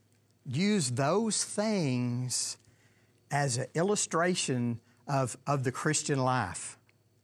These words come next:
Do we just go to our house, maybe, maybe pondering it, theorizing on it, as, as Peter initially did? Or do we do like Mary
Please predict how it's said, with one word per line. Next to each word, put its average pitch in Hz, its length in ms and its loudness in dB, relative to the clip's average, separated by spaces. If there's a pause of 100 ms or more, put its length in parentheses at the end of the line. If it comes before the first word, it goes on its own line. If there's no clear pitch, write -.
(880)
Do 160 160 4
we 170 200 4
just 151 400 0 (960)
go 151 160 4
to 143 80 2
our 127 180 4
house, 104 540 -2 (1160)
maybe, 127 380 -2 (720)
maybe 135 300 -2
pondering 113 640 -2
it, 107 120 -10
theorizing 120 920 2
on 107 220 -2
it, - 140 -8 (400)
as, 123 260 -2
as 123 220 0 (160)
Peter 151 360 4
initially 120 600 0
did? 107 440 -2 (720)
Or 151 100 0
do 175 160 2
we 190 300 2
do 156 220 0
like 160 200 0
Mary 147 480 0